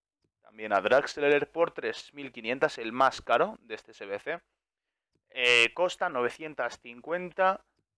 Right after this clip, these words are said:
Y Giroud con mil trescientas monedas. Ahí creo que hay uno más, que es Piatti, por novecientas monedas. Si buscáis bien, tengo a Johnny, pero ese no hace falta.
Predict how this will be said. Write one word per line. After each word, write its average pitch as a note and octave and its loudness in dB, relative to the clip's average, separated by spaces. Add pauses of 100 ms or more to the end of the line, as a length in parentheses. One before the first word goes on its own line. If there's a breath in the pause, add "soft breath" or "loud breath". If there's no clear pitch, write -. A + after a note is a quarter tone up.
(120)
Y G3+ -20
Giroud C#3+ -2
con B2 -12
mil C3 -2
trescientas G#2+ 0
monedas. A2+ -20
Ahí A#2+ -10
creo A#2 -2
que A2+ 2
hay G#2+ 4
uno A2+ -2
más, F3 2
que A#2 -14
es - -14
Piatti, C#3+ -4 (180)
por A2+ -20
novecientas A#2+ -4
monedas. A2 -4 (440)
Si - -16
buscáis C3+ -2
bien, C#3+ -4
tengo A#2+ -2
a A#2 4
Johnny, A#2 2
pero A2 2
ese A#2 -4
no B2 2
hace A#2 -2
falta. A2 -12